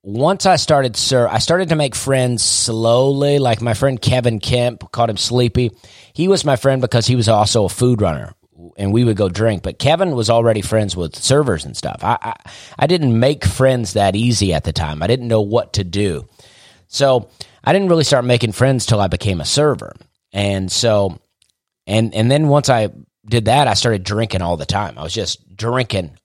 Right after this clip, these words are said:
all the time with people. I mean, it was, my shifts back in the day were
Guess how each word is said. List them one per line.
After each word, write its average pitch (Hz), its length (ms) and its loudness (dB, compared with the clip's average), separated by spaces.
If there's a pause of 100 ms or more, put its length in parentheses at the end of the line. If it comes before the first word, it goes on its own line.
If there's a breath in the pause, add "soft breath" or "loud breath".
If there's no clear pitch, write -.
(100)
all 117 320 4
the 95 120 -4
time 110 520 -4
with - 180 -12
people. - 380 -8
I - 80 -14
mean, 92 200 -4
it 104 120 -4
was, 98 180 -6 (340 loud breath)
my 131 180 2
shifts - 580 2 (340 soft breath)
back 135 360 0
in 139 60 -6
the 131 80 -4
day 120 340 2
were 107 360 0